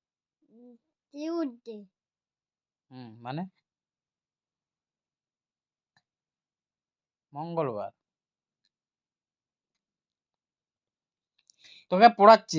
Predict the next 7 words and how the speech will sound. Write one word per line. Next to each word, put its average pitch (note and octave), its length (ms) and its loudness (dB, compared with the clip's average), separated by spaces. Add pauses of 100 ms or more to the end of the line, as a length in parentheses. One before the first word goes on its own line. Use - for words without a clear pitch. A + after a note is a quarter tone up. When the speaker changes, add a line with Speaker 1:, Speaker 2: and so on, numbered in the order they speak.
Speaker 2:
আমি, C3+ 140 -2
হ্যাঁ? G#3+ 140 4 (160)
Speaker 1:
হ্যাঁ। C4 200 -16 (600)
Speaker 2:
তুই D#3 160 -18 (300)
পড়। A#2 180 -12 (420)
লে C#3+ 120 2
বল। D3+ 200 8